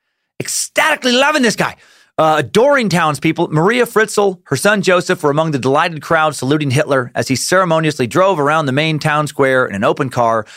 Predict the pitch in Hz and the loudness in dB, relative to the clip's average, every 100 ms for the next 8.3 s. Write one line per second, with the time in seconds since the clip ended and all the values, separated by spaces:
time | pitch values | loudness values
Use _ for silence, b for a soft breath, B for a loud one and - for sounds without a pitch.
0 | B - 170 220 180 165 180 156 - 233 | B 0 2 2 2 2 0 -2 0 0
1 | 262 226 220 170 196 190 - 160 165 170 | 0 -2 -2 -2 -2 -2 -2 -2 0 -2
2 | 151 135 120 143 117 - b b b b | -2 0 0 2 0 -6 b b b b
3 | 156 180 151 156 147 135 151 123 104 - | 0 0 0 2 2 0 0 -2 -6 -4
4 | 262 247 151 104 196 208 202 165 131 92 | 0 2 0 -2 0 0 2 0 0 -6
5 | - _ - 123 262 277 190 135 156 202 | -14 _ -8 -2 0 0 0 0 2 0
6 | - 185 156 180 156 165 160 151 135 147 | 2 0 0 -2 0 -2 -2 -2 -2 -2
7 | 175 151 147 - 165 190 185 165 147 147 | 0 0 0 -2 0 2 2 2 0 0
8 | 123 - 87 | -2 -2 -8